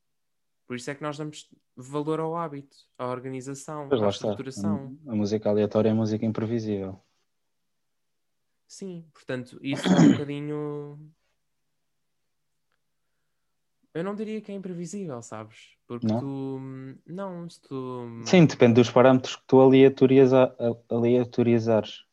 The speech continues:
Speaker 1: Pronto, se tu por
Speaker 2: Oh, mas nós
Speaker 1: acaso
Speaker 2: estamos a falar da música completamente aleatória. É, tipo, todos os parâmetros são, são
Speaker 1: Sim,
Speaker 2: aleatórios.
Speaker 1: ok, mas se tu compos-, compores música, se fizeres um estudo para flauta,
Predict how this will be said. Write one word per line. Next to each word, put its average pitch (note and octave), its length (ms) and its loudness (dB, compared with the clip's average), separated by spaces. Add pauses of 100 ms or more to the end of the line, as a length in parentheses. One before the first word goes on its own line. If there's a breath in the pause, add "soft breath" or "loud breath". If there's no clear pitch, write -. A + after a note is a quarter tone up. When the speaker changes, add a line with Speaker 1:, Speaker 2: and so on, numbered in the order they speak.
(120)
Speaker 1:
Pronto, F#3+ 420 -10
se - 160 -18
tu F#3+ 140 -8
por E3+ 180 -10
Speaker 2:
Oh, E3 60 -6
mas - 80 -12
nós C#3 300 4
Speaker 1:
acaso B2+ 100 6
Speaker 2:
estamos C3 280 6
a C3 40 4
falar C3+ 240 6
da C#3 100 4
música C#3 360 4
completamente D3 680 2
aleatória. B2 520 2
É, E2+ 120 -6
tipo, - 360 -10 (100)
todos B2+ 240 6
os B2 100 2
parâmetros B2+ 440 4
são, B2+ 280 0 (460 loud breath)
são C3 200 0
Speaker 1:
Sim, B2+ 40 6
Speaker 2:
aleatórios. A2 640 4
Speaker 1:
ok, B2 640 -10
mas B2 840 -10 (600)
se - 120 -20
tu D3+ 140 -8
compos-, C#3 420 -14 (180)
compores C#3 720 -10
música, B2+ 840 -12
se - 120 -20
fizeres C#3+ 360 -6
um C#3 80 -8
estudo C#3 320 -10
para C3 140 -12
flauta, A#2 600 -14